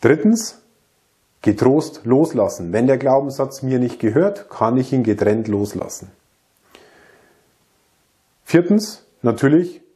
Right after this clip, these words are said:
pflanze ich dann einen positiven Glaubenssatz durch Visualisierung, Affirmationen, Meditationstechniken.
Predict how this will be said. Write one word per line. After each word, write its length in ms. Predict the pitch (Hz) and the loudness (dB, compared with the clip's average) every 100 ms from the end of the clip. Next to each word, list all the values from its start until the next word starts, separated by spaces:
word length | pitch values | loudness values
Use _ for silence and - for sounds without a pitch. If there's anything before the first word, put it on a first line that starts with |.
| _ _ | _ _
pflanze 380 | 117 113 123 120 | 0 0 0 -6
ich 80 | |
dann 140 | - 120 | -4 -4
einen 280 | 117 110 107 | -4 -4 -6
positiven 720 | - 190 208 147 - 107 98 | 0 0 2 -2 -4 -6 -6
Glaubenssatz 720 | - 87 82 - - - - | -8 -10 -12 -14 -14 -14 -8
durch 300 | 113 104 - - - | 0 0 -2 -10 -12
Visualisierung, 1200 | 101 120 127 120 110 110 - 127 123 120 123 - | -2 0 2 2 2 0 0 2 2 2 -2 -6
Affirmationen, 1200 | 104 - 113 107 - - 113 120 117 113 113 113 | -6 -4 -2 -4 -2 0 2 2 2 0 -4 -6
Meditationstechniken. 1600 | 107 113 113 113 104 - 120 123 123 - 120 - 117 110 110 110 | -2 2 2 -2 -6 0 2 2 0 -2 -2 -2 -2 -2 -2 -4